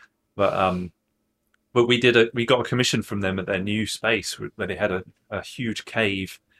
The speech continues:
immersive environment that was sixteen by nine meters screen on the wall and on the floor. It was driven by eight projectors, and, um, we, we were told to, they wanted to use Vertools,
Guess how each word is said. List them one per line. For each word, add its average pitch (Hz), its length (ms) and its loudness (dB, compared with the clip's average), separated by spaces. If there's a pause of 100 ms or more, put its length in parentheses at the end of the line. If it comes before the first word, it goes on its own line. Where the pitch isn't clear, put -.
immersive 101 400 -2
environment 92 520 0
that - 80 -14
was - 100 -8
sixteen - 380 -6
by 95 120 0
nine 92 300 -2
meters 98 500 -6 (400)
screen 98 480 0
on 92 120 -2
the 92 60 -2
wall 95 380 0
and 98 180 2
on 98 120 0
the 90 80 -4
floor. 101 460 -4
It - 20 -18
was 113 200 -12 (120)
driven 98 260 -10
by 92 200 0
eight 101 260 -2
projectors, 95 680 -4
and, 87 200 -6 (500)
um, 87 420 -2 (380)
we, 113 280 4
we 113 240 4
were 104 200 6
told 110 500 4
to, 95 360 -2 (360)
they 104 140 2
wanted 104 260 2
to - 140 -10
use 95 320 -4 (220)
Vertools, 98 760 2